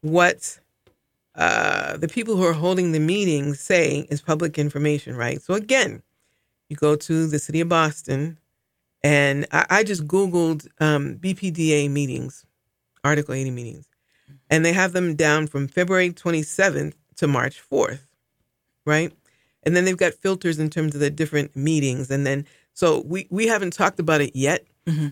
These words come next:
Speaker 1: but the squares and streets zoning community meetings too. So if you've just tuned in, you're listening to W B C A L P one oh two point nine F M in Boston. I'm your host, uh, Sharon Eaton Hinton. This is another episode of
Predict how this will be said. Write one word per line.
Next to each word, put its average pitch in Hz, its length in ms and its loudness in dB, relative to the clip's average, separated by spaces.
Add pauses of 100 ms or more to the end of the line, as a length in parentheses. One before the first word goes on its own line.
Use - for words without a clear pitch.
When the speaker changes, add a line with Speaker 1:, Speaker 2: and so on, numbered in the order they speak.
(120)
Speaker 1:
but 156 200 0
the 156 100 0
squares 170 480 2
and 151 120 0
streets - 440 -6
zoning 135 480 0
community 143 420 0
meetings 131 400 -4
too. 123 320 -4 (460)
So - 100 0
if 151 100 0
you've 208 200 0
just 208 260 -2
tuned 165 340 0
in, 143 300 0 (220)
you're 160 160 0
listening 160 380 0
to 139 260 -2
W 165 280 0
B 180 160 -2
C 170 220 0 (160)
A - 60 -6
L 165 160 -2
P 165 240 -2
one 147 160 2
oh 170 100 0
two 165 160 -6
point 151 240 -2
nine 127 220 -2
F 123 160 -6
M 127 160 0
in 131 160 -2
Boston. 127 520 -2 (560)
I'm 147 200 4
your 139 160 2
host, 143 500 -2
uh, 131 240 0
Sharon 143 480 0
Eaton 127 240 -2
Hinton. 131 460 -2
This 147 240 -2
is 139 260 -4 (280)
another 170 280 4
episode 156 480 0
of 139 320 -2